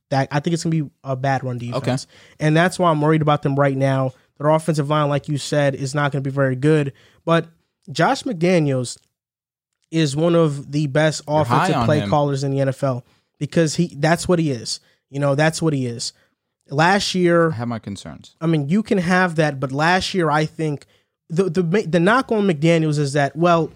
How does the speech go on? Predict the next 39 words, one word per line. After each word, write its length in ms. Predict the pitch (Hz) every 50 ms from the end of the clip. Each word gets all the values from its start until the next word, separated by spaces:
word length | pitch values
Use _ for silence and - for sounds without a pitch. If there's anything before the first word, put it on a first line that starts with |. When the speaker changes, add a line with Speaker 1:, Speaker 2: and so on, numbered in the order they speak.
| - -
Speaker 1:
he 200 | - 190 196 170
has 280 | 185 175 170 156 139
Brady, 560 | 135 127 135 135 131 120 113 107 90 85 80 _ _ _ _ _
right? 220 | 139 143 147 139 -
That's 200 | 156 151 - 180
always 240 | 170 175 170 151
a 40 | 147
knock 320 | 139 143 139 143 135 - 131
on 100 | 123 131
him. 180 | 123 117 - - _ _ _ _ _ _ _ _ _ -
Last 340 | 147 170 190 202 185 - -
year, 140 | 226 220 202
he 100 | 165 170
had 120 | 175 170 165
a 60 | 151
rookie 220 | 147 156 - 151 139
quarterback. 640 | - - 139 127 123 123 127 127 156 - - - _ _ _ _ _
Last 400 | - 151 170 185 196 190 - -
year, 160 | - 226 214 202
he 160 | 180 185 165
had 240 | 151 175 160 147 143
no 460 | 147 151 151 156 156 151 147 - _ _ _ _
elite 340 | - 147 135 139 151 160 147
weapons 360 | 139 139 143 139 - 139 131
on 140 | 143 139 139
the 120 | 139 139 139
outside. 560 | 135 131 127 - - 127 110 117 - - - _ _ _ _ _ _ _ _ _ -
The 120 | 147 147
offensive 520 | 160 175 180 - - 190 170 - 180 156 156
line 440 | 160 165 160 165 165 160 160 - - _ _ -
struggled 540 | - - - - 170 170 165 160 156 147 -
early. 520 | 147 151 156 151 143 147 147 143 139 135 -
They 100 | 143 143
got 240 | 135 147 147 139 143
better 260 | 147 147 143 143 139
as 200 | 139 135 131 -
of 120 | 139 127 127
late. 260 | 127 127 120 110 104
Speaker 2:
Agreed. 300 | 101 95 101 92 87